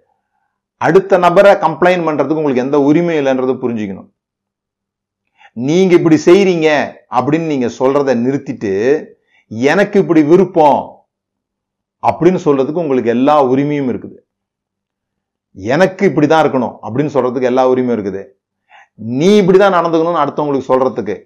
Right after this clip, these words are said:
அடுத்தவங்க மீன்ஸ் ஒரே மாம்சம் என்று சொல்லப்படுகிற கணவனா இருந்தா கூட சரி, அல்லது நீங்க பெற்ற பிள்ளையா இருந்தா கூட சரி, அப்படி சொல்லும்பொழுது அவர்கள் எப்படி எடுத்துக்கொள்வாங்கன்னு சொல்லி சொன்னா, அவங்க அதை குறை சொல்லுகிறதா தான் எடுத்துக்கொள்வாங்க. தங்க மேல சொல்லப்படுகிற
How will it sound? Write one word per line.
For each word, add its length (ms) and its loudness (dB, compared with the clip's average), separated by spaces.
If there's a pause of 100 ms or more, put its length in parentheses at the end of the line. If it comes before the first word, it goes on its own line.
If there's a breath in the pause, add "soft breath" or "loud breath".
அடுத்தவங்க 500 -2
மீன்ஸ் 560 -4 (240)
ஒரே 300 4
மாம்சம் 420 -2
என்று 160 -4
சொல்லப்படுகிற 560 -2
கணவனா 400 0
இருந்தா 200 -4
கூட 160 -6
சரி, 240 -14 (920)
அல்லது 260 0
நீங்க 240 0
பெற்ற 300 -2
பிள்ளையா 280 2
இருந்தா 200 -2
கூட 200 -2
சரி, 580 -12 (240)
அப்படி 400 0
சொல்லும்பொழுது 440 2
அவர்கள் 400 2
எப்படி 220 2
எடுத்துக்கொள்வாங்கன்னு 720 2
சொல்லி 200 -8
சொன்னா, 600 -8 (320 soft breath)
அவங்க 320 0
அதை 260 0
குறை 340 4
சொல்லுகிறதா 420 2
தான் 160 -2
எடுத்துக்கொள்வாங்க. 420 -8
தங்க 240 -4
மேல 200 0
சொல்லப்படுகிற 800 0